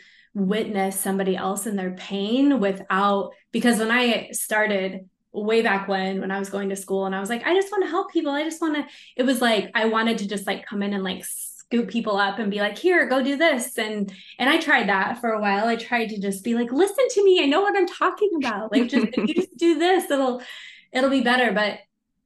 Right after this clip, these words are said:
Speaker 1: something that my son teaches me over and over and over again is that we are all on our own journey. And I can model for him. I can teach him. I can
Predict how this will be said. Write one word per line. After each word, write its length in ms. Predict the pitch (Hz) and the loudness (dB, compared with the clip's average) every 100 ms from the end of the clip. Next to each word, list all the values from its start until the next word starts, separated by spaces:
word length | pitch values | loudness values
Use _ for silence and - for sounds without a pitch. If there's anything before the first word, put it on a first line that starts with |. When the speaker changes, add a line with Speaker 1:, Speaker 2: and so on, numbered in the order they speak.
| _ | _
Speaker 1:
something 540 | - 277 285 262 214 202 | 0 4 4 4 0 0
that 160 | 196 | 0
my 120 | 202 202 | -2 -4
son 360 | - 233 214 | 0 2 0
teaches 340 | 202 214 202 202 | -4 -6 -6 -6
me 220 | 190 - | -10 -2
over 340 | 240 240 214 | 2 2 2
and 120 | 196 190 | 0 0
over 240 | 220 208 | -2 -2
and 140 | 196 | -4
over 200 | 202 208 | -4 -4
again 300 | 214 196 196 | -4 -4 -6
is 120 | 196 190 | -6 -4
that 160 | 180 | -4
we 160 | 214 208 | -4 -4
are 280 | 208 214 - | -4 -6 -2
all 600 | 208 208 208 208 202 196 | 0 0 0 0 -2 -4
on 560 | - 208 208 202 196 | -2 0 0 0 -2
our 280 | 190 196 196 | -4 -6 -6
own 340 | 208 208 202 196 | -6 -6 -4 -4
journey. 520 | 202 202 185 - 202 _ _ - - _ 233 | -4 -6 -8 -10 -14 _ _ -20 -20 _ -4
And 480 | 220 214 208 196 - _ _ - | -2 0 -2 -6 -10 _ _ -4
I 520 | 220 226 233 269 262 - | 0 2 2 0 -4 -6
can 640 | 226 208 196 196 190 196 - _ _ _ _ | -6 -2 -2 0 -2 -6 -12 _ _ _ _
model 500 | 220 202 185 190 226 | -6 -4 -2 -2 -4
for 140 | 233 262 | -6 -6
him. 500 | 254 277 311 330 - _ - | -4 -2 -2 -4 -6 _ -8
I 280 | 196 196 190 | -4 -4 -4
can 560 | - 190 185 185 185 185 _ _ - | -8 -4 -4 -4 -6 -10 _ _ -14
teach 360 | - 226 - | -8 -8 -6
him. 340 | 254 262 262 254 | -2 0 0 -2
I 220 | 208 202 | -2 -4
can 560 | 196 - 196 190 190 | -4 -6 -4 -4 -4